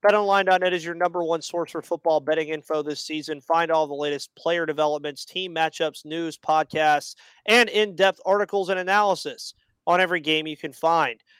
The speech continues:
And as always, BetOnline remains your continued source for all of your sport wagering information,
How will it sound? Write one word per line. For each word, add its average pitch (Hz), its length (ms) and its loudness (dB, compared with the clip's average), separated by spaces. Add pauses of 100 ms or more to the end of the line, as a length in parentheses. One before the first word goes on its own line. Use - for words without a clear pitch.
(160)
And 202 200 2
as 196 240 6
always, 190 480 2
BetOnline 175 600 2
remains 170 380 -4
your 175 120 -10
continued 151 520 -12
source 151 300 -6
for 151 160 -8
all 175 140 4
of 170 80 -2
your 160 120 -10
sport 151 320 -8
wagering 147 380 -6
information, 165 720 -4